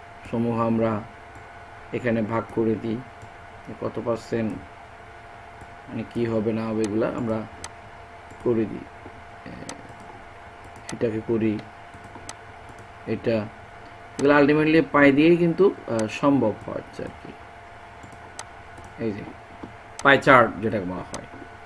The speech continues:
So, আমরা আমাদের প্রশ্নে চলে যাই। এই, এবার আরেকটা বিষয় আমি দেখাচ্ছি,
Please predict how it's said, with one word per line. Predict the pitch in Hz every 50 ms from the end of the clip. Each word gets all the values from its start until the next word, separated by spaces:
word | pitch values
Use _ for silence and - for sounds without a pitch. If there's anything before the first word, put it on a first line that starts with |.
| - - - - - - -
So, | -
আমরা | 123 120 120 120 120
আমাদের | 117 117 120 120 -
প্রশ্নে | - 135 - - 127 120
চলে | - 131 120 113
যাই। | 120 135 180 - - - - - - - - - - - - - - -
এই, | 123 113 107 107 - -
এবার | - 127 139 160
আরেকটা | 170 165 151 - - 165
বিষয় | 151 147 - - 156 143
আমি | 135 135 131
দেখাচ্ছি, | 117 117 110 110 113 113 - - 131 147